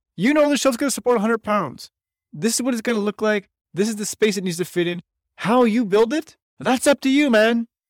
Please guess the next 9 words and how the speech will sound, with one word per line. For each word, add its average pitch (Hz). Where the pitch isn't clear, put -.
Well, 233
now, 240
all 220
of 208
a 202
sudden, 226
this 247
person's 175
excited. 233